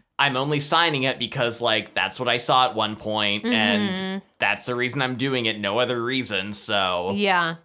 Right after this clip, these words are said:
Speaker 1: uh, there isn't a lot of that in this story. I wish there was more,
Speaker 2: Mm-hmm.
Speaker 1: 'cause those parts are interesting.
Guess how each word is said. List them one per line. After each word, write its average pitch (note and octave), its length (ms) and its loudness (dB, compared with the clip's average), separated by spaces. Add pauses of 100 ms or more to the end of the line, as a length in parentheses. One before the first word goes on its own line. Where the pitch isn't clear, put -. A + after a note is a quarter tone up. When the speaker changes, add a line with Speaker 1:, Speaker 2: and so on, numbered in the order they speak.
(140)
Speaker 1:
uh, G#2 340 2 (100)
there E3 140 0
isn't A3+ 180 0
a F3+ 60 2
lot A2+ 320 0
of C3 80 -2
that D#3 160 2
in E3 100 -2
this E3+ 160 0
story. F3 360 -2
I A2+ 40 0
wish A#2 220 -4
there C3 100 -4
was A2+ 180 -4
more, F2 580 -4
Speaker 2:
Mm-hmm. F3+ 540 -4
Speaker 1:
'cause D#3+ 140 0
those A3 160 4
parts F#3 300 0
are A2 140 0
interesting. - 760 -12